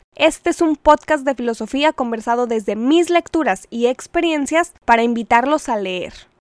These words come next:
Así que vamos a iniciar el episodio de hoy presentándoles a un nuevo filósofo. Y para eso quiero platicar un concepto que es igual de antiguo que las personas en sociedad. Y su permanencia en la práctica es muy importante.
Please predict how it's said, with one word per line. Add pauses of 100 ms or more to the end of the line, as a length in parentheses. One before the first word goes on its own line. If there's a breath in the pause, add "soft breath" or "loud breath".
(100)
Así
que
vamos
a
iniciar
el
episodio
de
hoy
presentándoles
a
un
nuevo
filósofo. (200)
Y
para
eso
quiero
platicar
un
concepto
que
es
igual
de
antiguo
que
las
personas
en
sociedad. (160)
Y
su
permanencia
en
la
práctica
es
muy
importante.